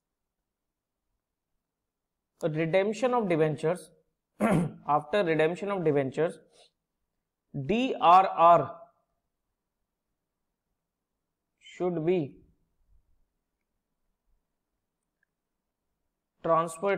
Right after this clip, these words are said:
to general reserve। डीआरआर किस में डालोगे सर? जनरल रिजर्व में। देखो सर जिस पर्पस के लिए डीआरआर बनाया था, जिस पर्पस के लिए डीआरआर बनाया था तो वो पर्पस तो खत्म हो गया, तो डीआरआर को हमें खत्म करना पड़ेगा, तो डीआरआर को हम किस में डाल देंगे?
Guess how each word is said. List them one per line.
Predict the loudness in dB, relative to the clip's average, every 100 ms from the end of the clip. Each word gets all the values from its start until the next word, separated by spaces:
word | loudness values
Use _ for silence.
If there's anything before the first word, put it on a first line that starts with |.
| -2
to | -4 -4 -6 -14 _ _ _ _ _ _ _ _ _
general | -12 -6 -2 -2 -2 0 0 0
reserve। | -2 -2 -2 -4 -6 -2
डीआरआर | 2 4 4 2
किस | -2 -6
में | -2
डालोगे | 0 0 -2
सर? | -2 -2
जनरल | 0 2 0
रिजर्व | 0 -2
में। | -2
देखो | -2 0 0 -2 -18 -20 _
सर | -2 0
जिस | 2 0 2
पर्पस | 2 2 2 0
के | 2
लिए | 4
डीआरआर | 4 4 6 6 6
बनाया | 4 4 4 4
था, | 4 4 2 -14 -20 _ -10
जिस | 0 0
पर्पस | 4 2 4 2
के | 2
लिए | 4
डीआरआर | 4 6 6 4
बनाया | 2 2 0
था | 0
तो | -2
वो | 0 2
पर्पस | 2 -2 -2
तो | -2
खत्म | -2 0 2
हो | 4
गया, | 4
तो | 2 -2 2 4
डीआरआर | 6 6 8 4
को | 4
हमें | 0 -2
खत्म | -2 -2
करना | 0 0
पड़ेगा, | 0 0 0
तो | 0 -2
डीआरआर | 2 2 2 0
को |
हम | -4
किस | -6 -6
में | 0
डाल | 2
देंगे? | 2 -2 -4